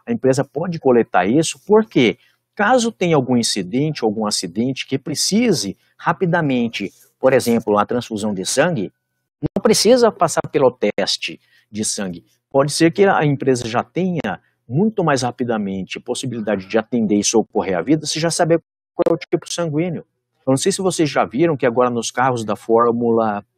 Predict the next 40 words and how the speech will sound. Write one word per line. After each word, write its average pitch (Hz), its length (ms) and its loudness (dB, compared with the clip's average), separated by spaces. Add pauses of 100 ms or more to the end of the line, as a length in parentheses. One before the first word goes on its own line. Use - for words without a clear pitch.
da 98 80 -10
Fórmula 117 360 -6
não, 104 200 -4
do 104 80 -4
Stock 117 360 2
Car, 143 380 0 (420)
na 160 220 2
porta 214 640 2
do 123 120 2 (120)
motorista, 101 840 -2 (320)
lá 98 200 -4
do, 90 260 -6
da, 85 220 -10
da, 85 180 -16
dos 85 260 -14
carros 98 300 -2
de - 80 -14
corrida, 113 540 -2 (280)
tem 165 160 2
lá 165 160 0
o 170 80 2
tipo - 300 -4
sanguíneo 170 480 0
dele. 139 340 -2 (520)
Por 196 180 2
que - 160 -2
isso? 143 460 2 (420)
Porque 147 240 2
se 175 100 -2
acontece 175 560 -2
um 143 60 -4
acidente 123 460 -4
ali 113 120 -2
no 113 160 0
carro, 95 480 -2
os - 200 -6
paramédicos 170 840 0
que 190 100 0
vão 156 220 0
atender 113 580 -2